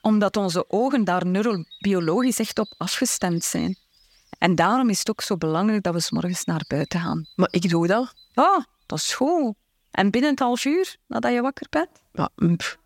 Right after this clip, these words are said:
Speaker 2: meestal, ik probeer dat toch, ja.
Speaker 1: Ja, ja, want dat is een belangrijke. Liefst zo snel mogelijk nadat we wakker zijn.
Speaker 2: Wat ik mij dan wel afvraag, is hoe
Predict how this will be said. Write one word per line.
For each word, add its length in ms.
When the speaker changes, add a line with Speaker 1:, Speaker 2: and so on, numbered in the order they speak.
Speaker 2:
meestal, 520
ik 120
probeer 280
dat 160
toch, 220
ja. 140
Speaker 1:
Ja, 360
ja, 240
want 180
dat 100
is 80
een 120
belangrijke. 520
Liefst 340
zo 80
snel 400
mogelijk 420
nadat 260
we 100
wakker 280
zijn. 320
Speaker 2:
Wat 160
ik 100
mij 120
dan 160
wel 140
afvraag, 460
is 200
hoe 260